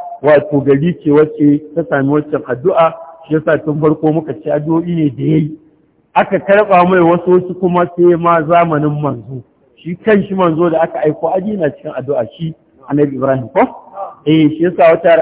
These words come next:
Allah ya ce, "Awalam numakkin lahum haraman aminan yujba ilayhi samaratu kulli shay'in rizqan min ladunna." Shin wai ba su gani bane yadda muka tabbatar masu da haramin nan amintacce na Makka? Ana kawo masa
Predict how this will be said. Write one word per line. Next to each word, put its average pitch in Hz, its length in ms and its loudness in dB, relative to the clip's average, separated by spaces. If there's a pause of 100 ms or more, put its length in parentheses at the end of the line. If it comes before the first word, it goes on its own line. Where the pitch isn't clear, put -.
Allah 160 220 4
ya 160 60 4
ce, 160 180 -2 (100)
"Awalam 160 400 4
numakkin 147 540 -2
lahum 175 380 2 (380)
haraman 180 560 2
aminan 190 640 4
yujba 165 440 0
ilayhi 156 500 0
samaratu 151 560 0
kulli 143 240 -8
shay'in 160 480 -2 (360)
rizqan 175 480 -4
min 151 160 0
ladunna." 147 600 0 (360)
Shin 175 160 0
wai 175 160 4
ba 160 180 2
su 139 100 -2
gani 160 280 2
bane 170 260 4
yadda 151 260 2
muka 156 380 -2 (380)
tabbatar 156 400 0
masu 160 340 -4
da 127 100 -4
haramin 160 500 2
nan 151 240 0
amintacce 147 600 -4
na 160 120 0
Makka? 196 420 2 (460)
Ana 185 360 4 (140)
kawo 196 400 6
masa 202 260 0